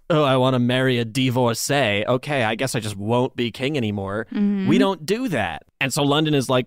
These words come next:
Speaker 1: "Okay, well, if you're not gonna abdicate, then you're gonna have to stay here in England in exile." So Seretse had to send Ruth a telegram. It said, "Tribe and myself tricked by British government.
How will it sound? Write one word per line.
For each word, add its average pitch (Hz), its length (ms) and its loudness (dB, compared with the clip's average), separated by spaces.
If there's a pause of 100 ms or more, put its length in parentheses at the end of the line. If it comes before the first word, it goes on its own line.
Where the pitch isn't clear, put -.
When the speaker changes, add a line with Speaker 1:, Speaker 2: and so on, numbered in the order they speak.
(200)
Speaker 1:
"Okay, 113 1120 0
well, 123 640 2
if 120 180 -2
you're 120 220 -2
not 131 200 -2
gonna 135 160 -4
abdicate, 151 500 -4
then 135 380 0
you're 135 160 -4
gonna 135 280 -4
have 147 240 -2
to 151 80 -10
stay 170 220 -2
here 175 200 0
in 185 80 0
England 196 320 0
in 214 100 0
exile." 180 560 -2 (300)
So 135 640 0 (260)
Seretse 151 460 -2
had 139 140 -4
to 120 40 -4
send 123 240 -4
Ruth 123 180 -2
a - 40 -8
telegram. 107 600 -4 (400)
It 113 120 -6
said, 113 380 -4 (200)
"Tribe 151 480 0
and 123 140 0
myself 156 560 -2
tricked - 480 -6
by 123 120 0
British 135 340 -2
government. 117 380 -4